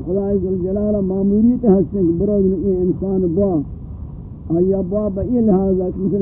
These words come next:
شی تمام مدتی، یہ وحدی ہما نگہبانی کے دور برا مار نگن نم، کلی چتی ہما۔ اللہ تعالی قدرت شان۔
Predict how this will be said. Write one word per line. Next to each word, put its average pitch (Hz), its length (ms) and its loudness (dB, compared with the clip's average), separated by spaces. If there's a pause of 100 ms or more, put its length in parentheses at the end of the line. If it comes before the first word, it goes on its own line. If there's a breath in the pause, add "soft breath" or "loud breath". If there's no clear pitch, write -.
شی 170 140 0
تمام 226 340 6
مدتی، 196 640 4 (600)
یہ 196 100 6
وحدی 214 240 4
ہما 269 280 6
نگہبانی 247 760 6
کے 214 140 -2
دور 202 180 0
برا 233 300 0
مار 202 280 2
نگن 180 380 0
نم، 127 300 2 (100)
کلی 151 220 4 (120)
چتی 190 240 4
ہما۔ 147 260 4 (1300)
اللہ 156 380 0
تعالی 156 320 0
قدرت 156 380 0 (160)
شان۔ 127 140 -8